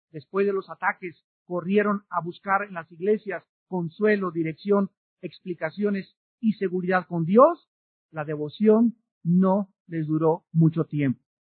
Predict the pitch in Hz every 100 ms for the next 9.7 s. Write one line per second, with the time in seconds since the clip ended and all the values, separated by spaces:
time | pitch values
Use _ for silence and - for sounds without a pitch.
0 | _ _ _ 170 190 185 202 202 208 180
1 | 202 196 196 175 175 170 165 160 180 214
2 | 285 - 302 - _ _ - 190 180 170
3 | 220 311 311 339 - _ _ _ 185 185
4 | - 214 208 202 175 _ 302 320 277 -
5 | 214 190 - 220 254 330 370 - _ _
6 | _ 202 226 226 208 196 185 170 160 139
7 | _ _ 156 147 175 180 170 165 160 147
8 | 143 123 - _ _ _ _ _ _ -
9 | 143 147 190 220 277 320 349